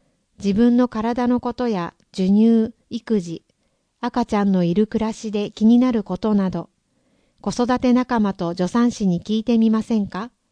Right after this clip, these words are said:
当日直接センターへ。子ども同伴か、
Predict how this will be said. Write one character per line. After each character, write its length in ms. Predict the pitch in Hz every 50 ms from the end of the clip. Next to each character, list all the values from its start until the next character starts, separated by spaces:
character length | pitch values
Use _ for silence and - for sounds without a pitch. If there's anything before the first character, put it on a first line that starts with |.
| _ _ _ _ _ _ _ _ _ _ _ _ _ _ _ _
当 200 | - 226 226 226
日 420 | 220 226 220 208 - 208 196 - - -
直 120 | 196 185 -
接 260 | - - 277 269 -
セ 200 | - - 269 262
ン 80 | 247 226
タ 220 | - 202 185 180
ー 60 | 175 165
へ。 120 | 156 - _ _ _ _ _ _ _ _ _ _ _ _ _ _ _
子 180 | - 214 202
ど 120 | 196 214 220
も 220 | 220 226 214 180
同 240 | 208 208 202 220 220
伴 280 | 185 208 214 202 202
か、 240 | 196 - 196 190 -